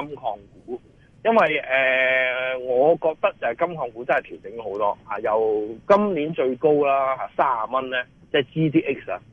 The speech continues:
噉已經而家調整到十九蚊啦，啊，噉當然同今年嘅最低位係講緊年頭啦，十三蚊，其實由十三蚊都升過去十九蚊，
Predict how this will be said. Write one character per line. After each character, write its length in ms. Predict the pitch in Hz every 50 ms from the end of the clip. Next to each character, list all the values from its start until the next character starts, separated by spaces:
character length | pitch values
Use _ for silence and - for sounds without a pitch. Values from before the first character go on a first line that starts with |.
| - _ _ _ _ _ _ -
噉 220 | - 147 180 196
已 200 | 185 165 156 151 143
經 440 | 170 180 185 180 175 175 160 - - 107
而 140 | 104 104 107
家 120 | 143 165 165
調 200 | 131 127 101 98
整 220 | 101 113 139 151
到 140 | 143 117 117
十 60 | - - - -
九 120 | - 80 104 113
蚊 160 | 123 117 104
啦， 80 | 92 85 - _ _ _ _ _ _ _ _ _ _
啊， 160 | - 113 110
噉 200 | 117 - 247 302
當 120 | 302 311 302
然 180 | 233 160 135 -
同 300 | 139 139 139 139 135 123
今 480 | - 247 254 262 262 262 254 254 240
年 220 | 202 147 143 165 208
嘅 120 | 214 185 160
最 160 | 170 156 156
低 80 | 147 190 185 185
位 200 | 160 135 147 156
係 120 | 147 127 110
講 120 | 123 127
緊 140 | 160 160 151
年 120 | 135 98 92 95 -
頭 160 | - 98 123
啦， 140 | 139 143 135 131
十 80 | - - -
三 220 | - 175 165 165 165
蚊， 160 | 160 160 147 - -
其 80 | 135
實 160 | 131 143 131 - - - - _ _ _ _ _
由 120 | - 127 135 135
十 100 | 170 170 -
三 120 | 220 226
蚊 120 | 233 233 233
都 80 | 220
升 140 | - 214 208
過 120 | 190 151 135
去 80 | 127 135
十 60 | 107
九 140 | - 117 127
蚊， 240 | 147 156 151 143